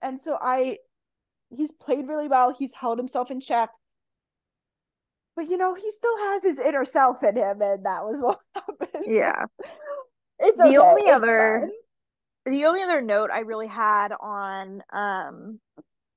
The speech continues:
Speaker 2: on Arsenal Liverpool is actually not really about the game at all, but about the referee incident at halftime.
Speaker 1: Oh, yes, good point. Yes. It
Speaker 2: Um, in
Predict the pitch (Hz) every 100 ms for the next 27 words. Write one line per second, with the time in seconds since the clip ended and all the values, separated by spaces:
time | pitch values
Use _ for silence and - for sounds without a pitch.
0 | _ - 226 233 233 - 208 - 208 185
1 | 202 190 - 196 202 202 208 208 - 214
2 | 185 190 208 208 202 190 202 151 190 160
3 | 170 180 214 196 190 185 180 180 - 196
4 | 196 185 180 175 180 _ _ _ _ -
5 | 202 208 - 208 190 202 196 214 214 247
6 | 269 311 - 202 202 - 175 170 - 311
7 | 427 - 302 220 - 240 262 269 - 247
8 | - 269 190 - - - 233 - 240 233
9 | 214 202 196 - 240 226